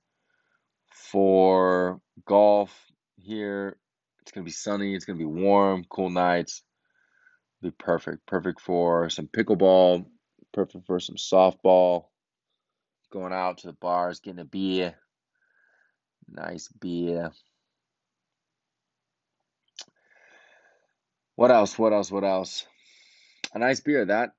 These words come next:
is, like, ringing, echoing in my head. I did not have a beer yesterday. I've been doing this new thing where I don't drink more than two days in a row. I listened to this guy talk about mental toughness. Uh,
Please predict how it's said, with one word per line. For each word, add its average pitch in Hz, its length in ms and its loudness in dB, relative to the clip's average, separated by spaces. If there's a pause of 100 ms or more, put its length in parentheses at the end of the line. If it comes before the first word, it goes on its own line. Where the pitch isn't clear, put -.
(360)
is, 104 240 -12
like, 95 200 -4
ringing, 90 640 -6
echoing 92 420 -6
in 87 100 -10
my 85 140 -8
head. 85 300 -2
I 87 160 -4
did 87 120 -6
not 90 320 0 (200)
have 90 440 0
a 85 100 -12
beer 92 260 -6
yesterday. 85 720 -6
I've 92 120 -4
been 98 100 -6
doing 110 220 -2
this 95 160 -10
new 98 160 -4
thing 95 320 -6
where 87 280 0
I 85 160 -2
don't 95 440 -4
drink 92 380 -8
more 87 260 -6
than 82 160 -8
two - 160 -10
days 85 260 -6
in 85 60 -20
a 82 40 -16
row. 85 400 -4 (960)
I 92 80 -4
listened 104 300 2
to 95 40 -2
this 87 180 -6
guy 90 260 4
talk 87 280 0
about 82 480 -4 (420)
mental 90 800 -2
toughness. 85 760 -2 (220)
Uh, 82 460 -6